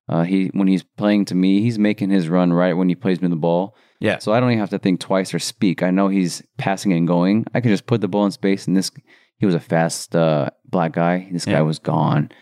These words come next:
Speaker 2: Okay.
Speaker 1: You just give him space, he's gone. And then, and then, you know, players don't have speed. They need it to their feet, and they need
Speaker 2: Yeah.
Speaker 1: it early.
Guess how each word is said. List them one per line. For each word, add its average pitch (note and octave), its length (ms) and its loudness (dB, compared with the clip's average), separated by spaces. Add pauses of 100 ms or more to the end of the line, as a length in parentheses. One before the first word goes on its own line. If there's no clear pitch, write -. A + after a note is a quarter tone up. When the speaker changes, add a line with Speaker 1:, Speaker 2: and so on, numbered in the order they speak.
Speaker 2:
Okay. F2 280 -6
Speaker 1:
You F#2 140 2
just G2 80 -2
give G#2+ 120 0
him G2 160 2
space, F#2+ 320 -2
he's F2 140 -2
gone. D#2+ 300 2
And F2 100 -2
then, B2 320 2
and A#2+ 120 2
then, B2+ 140 4
you C3+ 80 2
know, C3 120 0
players A#2+ 380 0 (120)
don't A#2 200 0
have F#2 140 0
speed. F2 320 -2
They F#2 80 2
need G2 160 4
it F2+ 80 -2
to - 100 -6
their F#2 100 2
feet, F2+ 320 0 (180)
and F2 100 0
they F2+ 80 4
need F#2 160 4
Speaker 2:
Yeah. F2 80 2
Speaker 1:
it C#2+ 40 2
early. D#2 380 0